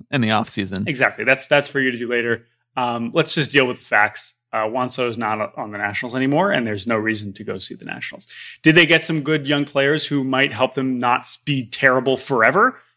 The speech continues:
Speaker 2: Yes, fine. Uh, that doesn't mean you win the trade ever, no matter what, how many prospects you get. And for the Padres, uh, it's absolutely amazing,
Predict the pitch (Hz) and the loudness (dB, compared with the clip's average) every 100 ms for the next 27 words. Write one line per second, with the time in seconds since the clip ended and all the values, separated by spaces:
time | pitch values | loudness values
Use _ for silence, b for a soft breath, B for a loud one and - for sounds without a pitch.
0 | - 113 131 - - _ - 113 95 110 | -4 0 0 -2 -6 _ -12 -10 -6 -8
1 | 156 _ _ - 135 123 - 135 139 135 | -8 _ _ -2 2 2 2 0 2 0
2 | 139 127 123 113 113 110 104 - 101 92 | 2 2 2 0 0 -2 -4 -4 -4 -4
3 | - _ - 117 101 90 _ 131 110 101 | -10 _ -6 -4 -4 -8 _ -8 -4 -2
4 | 98 98 95 _ - 113 104 95 104 - | -2 -2 -4 _ -12 -8 -8 -6 -8 -8
5 | 110 - - 120 - B B B 139 135 | -12 -8 -2 -2 -4 B B B 4 6
6 | 135 131 147 143 131 160 180 135 135 135 | 4 2 2 2 2 2 2 2 0 -2
7 | - - 131 127 123 123 - 139 - - | -8 -4 0 2 2 2 0 -4 -4 -6
8 | 131 - 160 156 123 123 135 - | -6 -4 -2 2 2 2 -2 -4